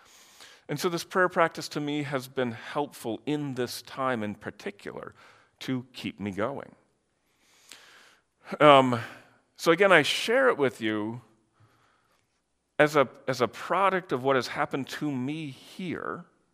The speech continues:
um, in the hopes that it'll be helpful to you in a similar way. So I'm gonna go through it,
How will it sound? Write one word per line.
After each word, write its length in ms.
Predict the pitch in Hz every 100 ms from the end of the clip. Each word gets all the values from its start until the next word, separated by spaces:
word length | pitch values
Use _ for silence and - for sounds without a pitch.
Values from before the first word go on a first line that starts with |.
| _ _ _ _ _ _ _ _ _ _ _ _ _ _
um, 480 | 131 120 110 104 98 95
in 80 | 139
the 60 | 135
hopes 220 | 147 -
that 120 | 135
it'll 140 | 127 120
be 100 | 117
helpful 300 | 113 - 101
to 80 | 101
you 180 | 95
in 60 | 92
a 60 | 82
similar 340 | 82 82 80
way. 160 | - 50 -
So 160 | -
I'm 40 | 127
gonna 120 | 127
go 160 | 160
through 280 | 170 156 127
it, 80 | 120